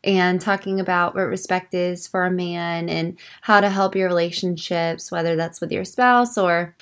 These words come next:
with your dad or your son or your brother, whoever it is, the men in your life who really,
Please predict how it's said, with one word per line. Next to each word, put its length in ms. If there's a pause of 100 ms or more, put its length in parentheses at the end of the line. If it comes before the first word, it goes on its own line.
(180)
with 160
your 160
dad 640
or 120
your 200
son 560
or 100
your 160
brother, 400
whoever 400
it 140
is, 400 (240)
the 100
men 240
in 140
your 160
life 420
who 180
really, 600